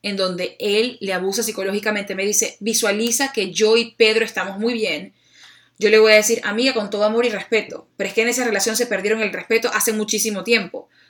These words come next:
No, no me da la cabeza". O sea, si ya otra persona fuera de ti que te ama, no,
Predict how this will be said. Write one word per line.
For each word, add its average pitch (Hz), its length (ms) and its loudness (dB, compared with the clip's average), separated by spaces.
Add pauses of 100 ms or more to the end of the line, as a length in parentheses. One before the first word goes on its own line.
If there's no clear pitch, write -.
(120)
No, 254 220 4
no 262 220 4
me 269 120 6
da 285 240 8
la 185 100 -2
cabeza". 214 300 4
O - 20 -4
sea, 226 100 -2
si 214 160 -2
ya 302 140 2
otra 339 160 -6
persona 247 340 -2
fuera 226 180 2
de 202 60 -2
ti 233 120 -6
que 208 100 2
te 190 160 -2
ama, 202 240 2
no, 214 160 -4